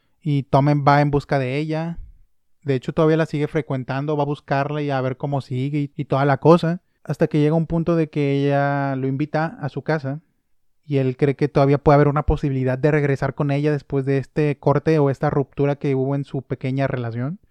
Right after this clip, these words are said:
Pero el personaje de Tom se queda en shock cuando ve a Summer con un anillo de compromiso. Ella se va a casar, sí, se va a casar con alguien que no es él. Él está viviendo esa fría y dura verdad,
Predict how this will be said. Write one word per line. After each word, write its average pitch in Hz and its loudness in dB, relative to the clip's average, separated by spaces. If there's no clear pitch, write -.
Pero 196 0
el 135 0
personaje 147 -2
de 170 0
Tom 143 0
se 143 0
queda 156 2
en 160 2
shock 156 -2
cuando 147 2
ve 143 2
a 147 0
Summer 156 -2
con 143 0
un 139 0
anillo 147 4
de 147 6
compromiso. 127 -2
Ella 208 4
se 175 -2
va 156 0
a - -4
casar, 135 -4
sí, 135 -6
se - -2
va 127 -4
a 139 -4
casar 131 -4
con 131 0
alguien 180 0
que 147 -2
no 135 -2
es 143 -4
él. 120 -4
Él 151 0
está 226 -2
viviendo 185 2
esa 180 -4
fría 160 0
y 170 0
dura 151 0
verdad, 127 -4